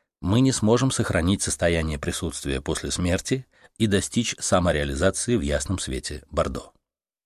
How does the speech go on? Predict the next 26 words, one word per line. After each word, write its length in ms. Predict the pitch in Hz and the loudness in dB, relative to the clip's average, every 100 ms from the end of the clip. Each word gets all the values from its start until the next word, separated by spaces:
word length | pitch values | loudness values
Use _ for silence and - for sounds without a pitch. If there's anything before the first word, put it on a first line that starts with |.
| _ _ - - _ _ _ | _ _ -20 -20 _ _ _
Здесь 400 | 87 107 147 - | 0 2 2 2
нас 260 | - 123 - | 2 2 2
интересует 580 | 101 104 95 113 107 107 | 2 2 2 4 4 2
вторая 420 | - - 107 85 69 | -2 4 6 4 2
чакра, 580 | - 69 - - - _ | -2 -4 -6 -14 -18 _
а 220 | 85 71 | 2 4
также 360 | 69 113 98 82 | 6 4 4 0
то, 200 | - 117 | 2 4
как 260 | 110 104 | 4 0
ведущий 520 | - 104 98 98 - 82 | 0 0 2 2 0 -2
к 80 | |
нирване 400 | 87 85 80 76 | -2 0 0 0
процесс 580 | 65 67 - 107 113 - _ - - - - | -2 -4 0 0 0 -4 _ -20 -20 -20 -4
развивается 840 | 104 107 120 117 143 147 - 147 | 2 4 6 6 6 4 2 2
через 300 | 139 117 113 | 4 2 2
понимание 600 | - 95 87 101 113 117 | 2 2 4 4 4 2
пяти 420 | - 101 - 107 | 0 -4 0 -2
чистых 400 | - 76 69 78 | 0 -2 -4 -4
сияний, 560 | - 107 82 64 - - _ _ _ _ | 0 2 2 -2 -6 -14 _ _ _ _
а 220 | - 82 71 | 0 0 2
процесс 400 | 82 78 78 - | 0 0 -2 -2
самсары 640 | - 69 - 98 69 - _ - - - | -2 -2 2 2 2 -4 _ -20 -20 -4
развивается 680 | 113 92 101 120 127 - 104 | 0 2 4 6 4 2 0
через 280 | 113 117 | 2 4
непонимание 680 | 123 113 117 123 107 87 92 | 2 2 2 2 2 2 0
их. 400 | - 87 - - | -2 -6 -8 -16